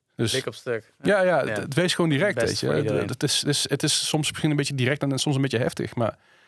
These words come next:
Speaker 1: mentale problemen is, is, is niks om tof over te doen. Mentale problemen zijn geen ehm, fucking bragging rights, weet je wel. Eh, eh, eh, er, er is een reden waarom mensen, mensen die zichzelf gesneden hebben dat bedekken.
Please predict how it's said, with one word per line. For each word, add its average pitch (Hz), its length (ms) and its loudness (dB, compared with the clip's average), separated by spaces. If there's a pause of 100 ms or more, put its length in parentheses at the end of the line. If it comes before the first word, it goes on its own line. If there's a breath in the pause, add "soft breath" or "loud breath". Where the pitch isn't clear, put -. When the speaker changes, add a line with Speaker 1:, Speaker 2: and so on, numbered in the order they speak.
(420 soft breath)
Speaker 1:
mentale 135 420 0
problemen 135 520 0
is, 113 280 -2
is, - 200 -2
is 120 180 0
niks 127 200 0
om 117 120 -2
tof 151 180 -2
over 131 180 0
te 107 80 -4
doen. 95 260 -2
Mentale 120 320 0
problemen 113 340 0
zijn 120 220 0
geen 110 240 -2 (400 soft breath)
ehm, 101 300 0 (880)
fucking 113 320 -2
bragging 110 380 -2
rights, 92 380 -2
weet - 160 -8
je 101 60 -2
wel. 117 220 0 (500)
Eh, 85 380 -2
eh, 98 320 -2
eh, 104 160 -4 (460)
er, 107 220 -2
er 117 120 0
is 135 140 0
een 139 80 0
reden 135 300 0
waarom 127 180 0
mensen, 120 400 0
mensen 120 220 -2
die 110 100 -2
zichzelf 107 380 0
gesneden 127 420 0
hebben 107 260 0
dat - 240 -12
bedekken. 110 480 -2